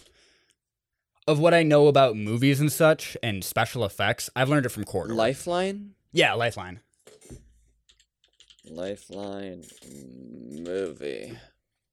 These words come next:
Speaker 1: I think it was Lifeline. No.
Speaker 2: No? No, it's not.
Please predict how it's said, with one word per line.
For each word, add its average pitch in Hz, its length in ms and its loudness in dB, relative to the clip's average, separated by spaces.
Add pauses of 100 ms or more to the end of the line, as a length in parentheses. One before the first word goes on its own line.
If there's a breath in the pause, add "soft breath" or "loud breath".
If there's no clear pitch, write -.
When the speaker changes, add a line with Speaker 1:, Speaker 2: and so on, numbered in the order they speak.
(1400)
Speaker 1:
I 139 60 -4
think 196 80 0
it - 20 -2
was 98 120 -4
Lifeline. 95 400 -12 (3250)
No. 139 240 -14 (340)
Speaker 2:
No? 117 360 -6 (1000 soft breath)
No, 95 200 -12
it's - 180 -16
not. 60 220 -18